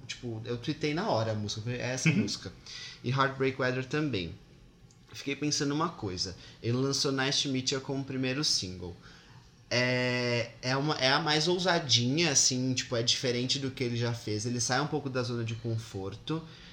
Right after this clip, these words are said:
Speaker 1: E eu sinto, tipo, que comparado com o primeiro álbum, ele até tem esses elementos em outras músicas. Só que não é tanto quanto eu esperava, tipo, aí eu concordo com você, tipo, sabe? Ficou ali naquele meio termo que não foi.
Speaker 2: Sim, exato.
Speaker 1: E tem algumas músicas que realmente parecem do One Direction, como eu falei, Everywhere,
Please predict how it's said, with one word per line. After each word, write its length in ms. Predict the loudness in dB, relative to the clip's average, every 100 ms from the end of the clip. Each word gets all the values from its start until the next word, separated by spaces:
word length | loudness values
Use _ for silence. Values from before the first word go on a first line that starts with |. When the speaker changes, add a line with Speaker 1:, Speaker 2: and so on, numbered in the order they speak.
| -20 -20 -20 -20 -20 -20 -14 2
Speaker 1:
E 100 | 4
eu 100 | 4
sinto, 400 | 2 2 0 -2
tipo, 220 | -6 -10
que 100 | -10
comparado 480 | -6 0 4 4 2
com 140 | -4
o 40 | -4
primeiro 440 | -2 0 2 2
álbum, 340 | 2 2 0 0
ele 160 | 2
até 240 | 2 4 2
tem 320 | 4 4 4
esses 240 | 2 2
elementos 540 | 4 4 2 -2 -2 0
em 100 | 0
outras 400 | 0 0 -2 2
músicas. 840 | 2 2 0 -4 -8 -2 -2 -2 -8 -18 -20 -20 -16 -2
Só 220 | 2 2
que 160 | 4
não 180 | 4 4
é 60 | 4
tanto 380 | 4 2 4 0
quanto 200 | 0 2
eu 40 |
esperava, 600 | 0 2 6 8 8 2
tipo, 340 | 0 -2 -4 0
aí 200 | 2 2
eu 60 | 0
concordo 380 | 0 2 0 0
com 120 | -4
você, 300 | -2 0 2
tipo, 160 | 0 0
sabe? 300 | 2 2 -2
Ficou 320 | -4 2 4
ali 180 | 4 2
naquele 320 | -2 -2 -2
meio 160 | -2 0
termo 180 | -2 0
que 100 | -2
não 160 | -2
foi. 400 | 0 4 6 4
Speaker 2:
Sim, 280 | 2 2 4
exato. 440 | 2 2 0 -4 -2
Speaker 1:
E 80 | 0
tem 180 | 4 6
algumas 440 | 6 6 2 2
músicas 340 | 2 0 -2 -2
que 80 |
realmente 380 | 0 0 0 0
parecem 360 | 2 2 2 0
do 140 | 0
One 100 | 0
Direction, 460 | 2 4 4 2 -2
como 180 | -2 -4
eu 40 |
falei, 280 | -2 -2 -2
Everywhere, 840 | -2 0 0 2 4 4 4 2